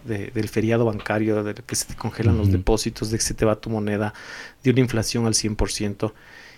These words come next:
Speaker 1: Y creo que eso nos ha hecho una generación muy trabajadora. Contrastando con, con otros países, claro, lo que nos pasa factura es la infraestructura país, ¿no? Y el nivel de educación. Entonces,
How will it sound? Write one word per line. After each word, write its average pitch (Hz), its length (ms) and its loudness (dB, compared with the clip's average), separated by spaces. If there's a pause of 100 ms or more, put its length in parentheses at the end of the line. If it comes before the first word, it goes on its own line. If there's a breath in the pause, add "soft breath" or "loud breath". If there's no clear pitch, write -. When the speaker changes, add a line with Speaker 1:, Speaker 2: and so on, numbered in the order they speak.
(120)
Speaker 1:
Y 120 100 -4
creo 139 200 4
que 160 100 0
eso 170 160 0
nos 147 180 0
ha 127 100 4
hecho 131 520 2
una 131 240 -2
generación 127 680 -2
muy 135 300 2
trabajadora. 98 720 -2 (1300 soft breath)
Contrastando 170 760 4
con, 139 340 4
con 131 260 2
otros 143 280 4
países, 156 720 2 (280)
claro, 214 240 2
lo 127 120 0
que 127 100 -2
nos 120 120 0
pasa 151 300 4
factura 151 560 2
es 156 200 4
la 151 120 4
infraestructura 131 720 -2
país, 131 520 -6 (220)
¿no? 117 260 -2
Y 120 60 2
el 110 140 0
nivel 117 280 2
de 135 80 4
educación. 113 680 0 (720)
Entonces, 110 680 2